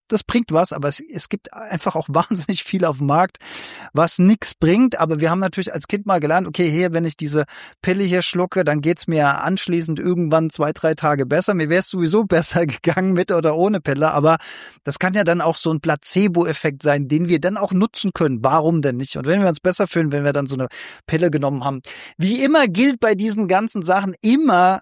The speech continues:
Hausarzt, Hausärztin zu Rate ziehen und da einen fachlichen Rat einholen,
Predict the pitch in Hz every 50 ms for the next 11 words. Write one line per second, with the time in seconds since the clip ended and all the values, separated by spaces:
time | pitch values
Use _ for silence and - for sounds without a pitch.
0 | - - - - - 165 220 247 240 202 - - 185 190 190 202 - - - 143
1 | 147 175 208 208 - - 170 160 180 - - - 165 165 151 - - 151 127 135
2 | 143 151 175 - 160 151 - - - 170 160 156 156 151 143 143 131 151 139 147
3 | 165 170 - - - 175 175 - 190 165 - 147 123 120 127 139 170 175 - -
4 | 156 151 147 135 143 143 139 139 135